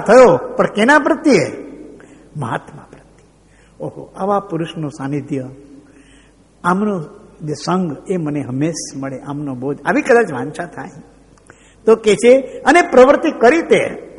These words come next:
તો પણ તે જ વાંછા અસત્પુરુષમાં કરી હોય, એને જે ફળ થાય એના કરતાં આનું ફળ જુદું આવે.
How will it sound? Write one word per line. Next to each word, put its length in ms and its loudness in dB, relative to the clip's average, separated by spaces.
તો 140 4
પણ 320 -2
તે 260 -2
જ 80 0
વાંછા 360 -2
અસત્પુરુષમાં 920 2
કરી 280 4
હોય, 180 10
એને 260 2
જે 160 2
ફળ 280 0
થાય 200 0
એના 240 -4
કરતાં 360 -6
આનું 180 -4
ફળ 240 2
જુદું 340 -16
આવે. 200 -20